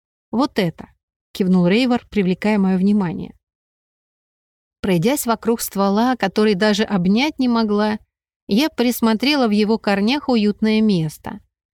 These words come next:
Артефакт был завёрнут в кухонное полотенце, и вынимать его оттуда я не стала,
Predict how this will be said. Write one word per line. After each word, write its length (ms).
Артефакт 640
был 240
завёрнут 560
в 80
кухонное 560
полотенце, 800
и 20
вынимать 380
его 160
оттуда 280
я 140
не 120
стала, 440